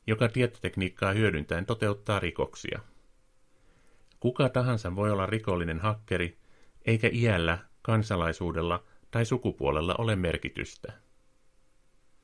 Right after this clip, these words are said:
Rikollisten hakkereiden lisäksi on olemassa myös hakkereita,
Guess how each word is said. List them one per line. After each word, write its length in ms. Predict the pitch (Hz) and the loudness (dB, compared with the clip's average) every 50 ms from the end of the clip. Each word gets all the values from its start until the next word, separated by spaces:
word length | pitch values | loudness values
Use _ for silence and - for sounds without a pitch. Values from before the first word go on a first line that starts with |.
| - - _ _ _ _ _ _ - _ - - | -20 -20 _ _ _ _ _ _ -20 _ -8 -2
Rikollisten 640 | 90 101 113 - - 156 143 127 110 - - 104 | 2 2 2 4 4 2 2 2 0 0 0 2
hakkereiden 520 | 104 110 110 110 - 104 95 92 92 92 95 | 2 2 0 0 0 0 0 2 0 0 0
lisäksi 420 | 104 104 - 101 95 - - - - | -2 -2 -2 -2 -2 -4 -6 -8 -4
on 120 | 95 98 | -4 -2
olemassa 440 | - 92 110 107 95 87 87 - 101 | 0 0 2 2 0 0 -4 -4 -4
myös 200 | 98 107 107 107 | -2 -4 -4 -2
hakkereita, 680 | - 120 113 107 - - 101 87 85 85 87 - 92 | -2 -2 -2 -2 -2 -4 -2 -2 0 -2 -2 -2 -4